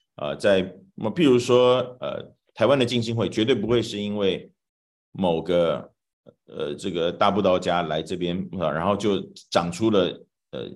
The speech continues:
一两百间的台湾的浸信会，一定是有扎扎实实的职堂、门训、职堂，然后这样出来的。呃，呃，卫理公会也好，或其他的，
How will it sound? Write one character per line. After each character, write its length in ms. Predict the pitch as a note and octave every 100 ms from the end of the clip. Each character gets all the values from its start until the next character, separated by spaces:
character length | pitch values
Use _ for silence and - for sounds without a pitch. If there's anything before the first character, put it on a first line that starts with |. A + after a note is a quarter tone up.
| -
一 120 | A2
两 180 | F#2 F2
百 100 | D#2
间 180 | F2+ F2
的 100 | D#2
台 120 | D#2
湾 100 | E2
的 60 | D#2
浸 140 | D#2+
信 140 | D2+
会， 240 | C#2 D#2 - -
一 100 | G#2
定 220 | C3 A2
是 340 | - G#2 E2+ - _ _ _ _ _
有 600 | F2 F2 E2 D#2+ D#2 D#2 _ _ - -
扎 180 | A2 A2
扎 240 | A2 G#2
实 220 | A2 E2+
实 240 | E2 D2 D#2
的 420 | D#2+ D2+ C2 -
职 200 | - F2+
堂、 460 | F#2+ F2 D#2+ E2 F2 - _ _ _
门 280 | - E2 F2
训、 460 | F2 G2+ F#2 D#2 - - _
职 180 | - F2
堂， 400 | E2+ D#2 C#2 C2 - _
然 160 | -
后 120 | C#2 D#2
这 120 | -
样 120 | D#2
出 160 | - B1+
来 160 | G1+
的。 200 | G1+ G1+ - _ _ _
呃， 400 | - E2+ E2+ E2+ C2+ - - _ _ _ _ _
呃， 300 | - - - G2
卫 140 | A#2+
理 80 | F2+
公 160 | G2
会 140 | G2+ F#2
也 100 | E2+
好， 160 | D#2
或 120 | D2 F2+
其 160 | E2+
他 200 | E2 F2
的， 320 | D#2+ D2+ C#2